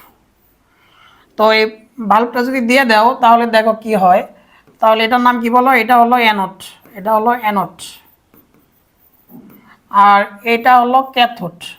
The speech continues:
এটার নাম কি বলো? ক্যাথোড। তাহলে ক্যাথোডে কে-, কাকে ব্যবহার করছো তুমি? নি-, নিকেল দণ্ড। এটা কি দণ্ড বলো? নিকেল। আর তুমি অ্যানোডে কি ব্যবহার করছো? জিঙ্ক দণ্ড। একটা কথা মাথায় রাখবা, অ্যানোডটা কিন্তু ঋণাত্মক চার্জযুক্ত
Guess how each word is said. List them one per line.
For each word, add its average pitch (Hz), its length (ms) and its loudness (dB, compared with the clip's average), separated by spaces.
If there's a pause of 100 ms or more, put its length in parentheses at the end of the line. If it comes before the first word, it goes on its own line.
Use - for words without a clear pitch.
এটার 196 180 -12
নাম 226 180 -2
কি 226 100 -12
বলো? 254 220 -4
ক্যাথোড। - 540 -8 (960)
তাহলে 226 280 0
ক্যাথোডে 269 540 -2
কে-, 247 400 2
কাকে 247 240 0
ব্যবহার 262 280 2
করছো 262 200 -8
তুমি? 285 220 -4
নি-, 226 680 -2
নিকেল 240 360 0
দণ্ড। 196 240 0
এটা 185 140 -6
কি 196 140 -10
দণ্ড 254 240 -2
বলো? 285 140 -6
নিকেল। 208 340 -6 (1600)
আর 208 500 2
তুমি 226 180 -2
অ্যানোডে 247 300 2
কি 254 140 -6
ব্যবহার 269 220 2
করছো? 269 300 -2
জিঙ্ক 202 360 -2
দণ্ড। 170 240 -6 (600)
একটা 233 280 -2
কথা 269 180 2
মাথায় 269 280 2
রাখবা, 226 420 0
অ্যানোডটা 262 460 0
কিন্তু 277 400 -4
ঋণাত্মক 262 480 -2
চার্জযুক্ত 185 680 -6